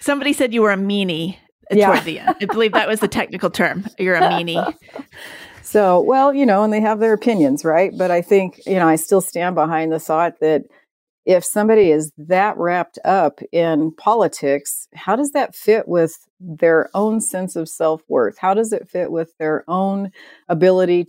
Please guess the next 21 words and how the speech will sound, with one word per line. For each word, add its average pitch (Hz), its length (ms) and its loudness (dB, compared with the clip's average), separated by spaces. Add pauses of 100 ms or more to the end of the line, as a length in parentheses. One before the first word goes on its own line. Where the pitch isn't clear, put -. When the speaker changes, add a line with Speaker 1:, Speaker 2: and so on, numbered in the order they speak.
Speaker 2:
to 160 120 -2
validate 165 840 0 (420)
themselves 170 760 0
as 156 140 -6
an 156 160 -2
individual? 143 840 0
You 180 120 -2
know, 147 260 0 (260)
is 165 100 -6
that 202 160 2
the 214 120 2
only, 220 280 2 (220)
only 214 200 0
thing 233 200 -2
you 214 100 2
have 196 180 -2
in 202 120 -4
your 165 120 -2
life? 151 480 -2
You 190 140 -2
know, 170 240 2